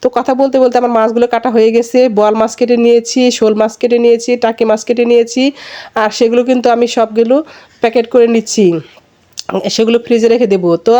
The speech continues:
আমার রান্নাবান্না কমপ্লিট হয়েছে, আপনাদের ভাইয়ার জন্য আমি খাবারটা বেড়ে দিচ্ছি। এখানে আছে, আহ,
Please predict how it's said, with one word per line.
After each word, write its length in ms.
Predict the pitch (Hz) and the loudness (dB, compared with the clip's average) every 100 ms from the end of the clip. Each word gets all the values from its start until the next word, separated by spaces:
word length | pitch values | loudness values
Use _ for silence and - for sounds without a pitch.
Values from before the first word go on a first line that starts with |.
| 254 226 | 0 -2
আমার 200 | 220 220 | -2 0
রান্নাবান্না 480 | 226 226 233 240 | 0 0 0 0
কমপ্লিট 420 | 240 240 226 220 233 | -2 -4 -2 0 2
হয়েছে, 340 | 220 226 254 | 2 2 0
আপনাদের 340 | 233 226 220 | 0 0 0
ভাইয়ার 300 | 226 202 214 | 0 2 0
জন্য 220 | 214 220 214 | 0 0 2
আমি 180 | 220 254 - - - - | 0 -4 -10 -20 -16 -6
খাবারটা 380 | 214 220 226 | -2 -2 0
বেড়ে 240 | 220 220 220 | 2 2 2
দিচ্ছি। 540 | 233 226 - 254 277 | 0 -4 0 0 2
এখানে 460 | 220 220 240 233 247 | 0 0 0 2 2
আছে, 520 | 226 220 220 233 269 | 0 -2 -2 0 0
আহ, 680 | - - - - 220 220 | -2 -20 -20 -6 0 2